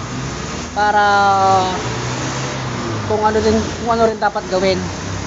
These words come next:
Okay, salamat sa inyo. God bless. Basta don't forget to subscribe and share, like,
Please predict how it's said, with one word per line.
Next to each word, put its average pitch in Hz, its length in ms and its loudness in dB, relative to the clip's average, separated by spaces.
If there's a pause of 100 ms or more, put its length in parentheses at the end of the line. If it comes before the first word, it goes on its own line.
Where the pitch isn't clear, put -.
(1500)
Okay, 185 160 0
salamat 202 480 0
sa 208 160 0
inyo. 196 240 0 (560)
God 185 240 -2
bless. 180 220 0 (2750)
Basta 208 560 6
don't 208 240 2
forget 214 320 2
to 214 160 4 (560)
subscribe 208 720 0
and 185 160 0
share, 202 400 2 (560)
like, 202 260 2